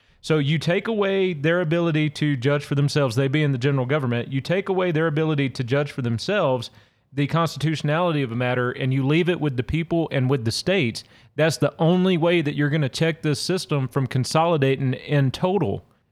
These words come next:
And let's go ahead and get back to the letter. But let us examine this convenience and see what it is. The report on this subject, page three, states the only general convenience to be the preventing the transportation and retransportation of money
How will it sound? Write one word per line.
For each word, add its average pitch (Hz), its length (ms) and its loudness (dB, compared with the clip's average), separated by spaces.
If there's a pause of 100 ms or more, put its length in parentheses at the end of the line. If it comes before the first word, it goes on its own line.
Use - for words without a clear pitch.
(120)
And 135 120 0
let's 156 140 2
go 185 120 2
ahead 175 100 4
and 170 120 2
get 156 140 2
back 147 220 2
to 139 80 0
the 123 80 0
letter. 95 320 -2 (600)
But 180 160 4
let 240 160 6
us 311 140 0
examine 196 480 4
this 185 160 2
convenience 165 680 2
and 131 120 2
see 240 240 2
what 214 220 2
it 160 100 2
is. 139 420 0 (300)
The 160 140 4
report 214 400 4
on 202 180 4
this 196 160 4
subject, 131 480 2
page 208 360 0
three, 170 460 0 (320)
states 226 460 2
the 185 160 2
only 247 300 4
general 226 340 2
convenience 175 640 2
to 151 140 -2
be 165 160 2
the 151 100 2
preventing 170 560 0
the 147 80 0
transportation 175 880 0
and 127 160 0
retransportation 170 920 0
of 107 100 -2
money 120 460 2